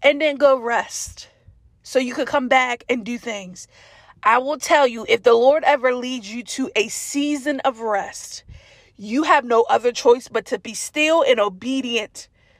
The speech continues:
You, I, you have no other choice. <laughs> No other choice but to be still and be obedient.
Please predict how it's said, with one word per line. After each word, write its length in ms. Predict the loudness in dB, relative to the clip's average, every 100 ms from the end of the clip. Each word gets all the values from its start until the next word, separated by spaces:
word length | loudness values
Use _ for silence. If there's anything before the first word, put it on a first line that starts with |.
| _ _ _ _
You, 160 | -14 -8 -4
I, 200 | -2 -4
you 240 | -2 -2
have 260 | 0 -2 2
no 160 | 4 4
other 180 | 4
choice. 840 | -4 0 0 0 -14 -12 -12 -14 -18 _
<laughs> 40 | _ _ _ _ _ _ _ _ _ _ _ _ -16 -16 -14 -8
No 300 | 2 4 4
other 240 | 0 -6
choice 340 | 2 2 2
but 240 | -2 -2 -2
to 100 | -8
be 140 | -8
still 260 | -2 0 0
and 100 | -2
be 140 | -4
obedient. 540 | -4 -6 -16 -16 -18